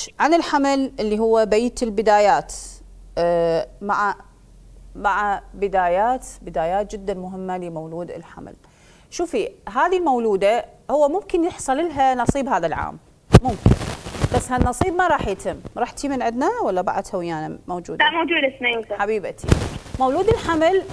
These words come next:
Speaker 1: ممكن، شوفي، أنا اللي واضح معايا متأثرة من طاقة ما تمت، أو متأثرة من شخص،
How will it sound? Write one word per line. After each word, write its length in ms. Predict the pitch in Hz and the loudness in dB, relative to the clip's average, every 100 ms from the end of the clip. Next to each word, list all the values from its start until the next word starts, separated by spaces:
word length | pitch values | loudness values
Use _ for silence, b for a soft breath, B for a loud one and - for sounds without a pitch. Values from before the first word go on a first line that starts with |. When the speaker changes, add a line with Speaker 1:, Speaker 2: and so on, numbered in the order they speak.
| - | -10
Speaker 1:
ممكن، 600 | 262 359 - 320 311 311 285 | -4 -2 -2 -2 0 -2 -6
شوفي، 320 | - 320 240 226 | -6 -4 -2 0
أنا 100 | 247 | 0
اللي 120 | 269 | 0
واضح 300 | 285 302 294 | 2 2 0
معايا 420 | 262 247 285 285 | 0 0 0 0
متأثرة 600 | 269 254 254 254 - 277 254 | -2 -2 -2 -2 -2 -2 0
من 140 | 247 | -2
طاقة 300 | 262 254 247 | -2 -2 0
ما 160 | 247 254 | -2 -2
تمت، 480 | 214 170 143 - - b b | -4 -6 -8 -12 -20 b b
أو 120 | 214 | 0
متأثرة 640 | 220 226 220 240 254 240 240 | 0 -2 -4 -2 0 2 0
من 160 | 214 | -2
شخص، 580 | 208 247 - 247 247 - | -6 -6 -2 0 -2 -6